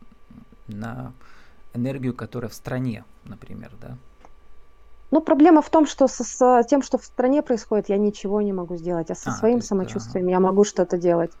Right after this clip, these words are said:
Speaker 2: И из этого, исходя, я беру на себя ответственность, а, потому что я могу что-то делать со своим состоянием. На самом деле,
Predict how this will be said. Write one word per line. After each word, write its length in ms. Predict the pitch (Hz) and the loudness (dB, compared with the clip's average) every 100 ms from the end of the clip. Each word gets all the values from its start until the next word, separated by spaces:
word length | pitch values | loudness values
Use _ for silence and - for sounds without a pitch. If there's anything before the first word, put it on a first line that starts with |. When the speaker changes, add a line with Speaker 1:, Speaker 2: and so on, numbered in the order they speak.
| - - - | -20 -20 -12
Speaker 2:
И 220 | - 226 220 | -2 0 0
из 120 | 240 240 | 2 2
этого, 420 | 302 285 226 190 | 2 0 2 0
исходя, 440 | - 226 208 214 - - - - 208 180 - | 0 -2 -2 -4 -6 -18 -20 -10 -4 -2 0
я 160 | 254 262 | 2 2
беру 160 | 269 | 2
на 80 | 240 | 0
себя 280 | 214 220 220 | -2 -2 0
ответственность, 640 | 220 254 - 220 196 - - | 0 -2 -4 -8 -10 -14 -12
а, 260 | 208 202 202 | -6 -4 -4
потому 320 | 202 208 226 | -6 -4 -4
что 200 | 226 - | -4 -2
я 180 | 214 233 | 2 2
могу 240 | 220 202 208 | 2 0 -4
что-то 340 | - 196 - | -4 -8 -4
делать 280 | 180 220 202 | 0 0 0
со 80 | 196 | -6
своим 300 | - 190 185 | -10 -8 -8
состоянием. 520 | 202 - 202 190 180 | -10 -4 0 0 0
На 60 | 202 | 0
самом 240 | 247 247 | 2 4
деле, 300 | 247 254 220 | 4 4 2